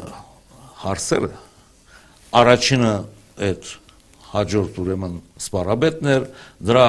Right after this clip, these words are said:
ամբողջ շրջապատի մարդիկ էլի ամուսնության մեջ մտան, ը,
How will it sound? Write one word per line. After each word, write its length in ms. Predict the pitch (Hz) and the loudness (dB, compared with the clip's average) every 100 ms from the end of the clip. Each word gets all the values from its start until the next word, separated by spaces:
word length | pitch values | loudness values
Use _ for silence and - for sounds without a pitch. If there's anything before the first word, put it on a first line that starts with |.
| 104 | 4
ամբողջ 680 | 110 104 - 151 143 123 - | -2 -2 6 10 10 10 2
շրջապատի 680 | 107 101 107 92 101 98 95 | -4 -2 -2 0 -2 -2 -4
մարդիկ 520 | 92 95 - 123 123 - - - | -4 -6 -2 -2 -2 -16 -20 -2
էլի 280 | 123 123 110 - - - | 0 2 0 -2 -12 -8
ամուսնության 720 | 95 92 - 87 - 92 92 | -6 -6 -6 -12 -6 -6 -2
մեջ 220 | 123 147 | -2 -2
մտան, 400 | 135 139 135 131 120 - - - | 0 2 4 2 -2 -14 -20 -16
ը, 140 | - | -4